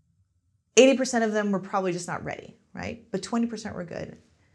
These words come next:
And any of those twenty percent could or should be working in the business.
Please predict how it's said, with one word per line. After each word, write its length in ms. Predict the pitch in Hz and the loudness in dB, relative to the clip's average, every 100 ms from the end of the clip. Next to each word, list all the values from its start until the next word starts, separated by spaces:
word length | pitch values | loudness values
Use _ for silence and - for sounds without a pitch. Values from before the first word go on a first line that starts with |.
| _ _ _ _ _ _ | _ _ _ _ _ _
And 160 | 202 196 | 0 4
any 240 | 254 277 | 4 8
of 140 | 285 233 | 6 8
those 240 | 214 214 | 6 4
twenty 180 | - 202 | -2 -6
percent 560 | 196 196 - 185 170 - - _ _ _ - _ _ _ _ _ _ _ _ _ _ _ _ _ | -6 -8 -6 -6 -8 -12 -20 _ _ _ -20 _ _ _ _ _ _ _ _ _ _ _ _ _
could 240 | - 254 | 8 8
or 80 | 233 | 8
should 200 | 220 214 | 4 0
be 120 | 190 | 0
working 560 | 180 175 170 165 160 160 | 0 -2 -4 -8 -8 -12
in 140 | - 165 | -10 -8
the 60 | |
business. 580 | 156 - - - - - | -8 -10 -12 -18 -20 -20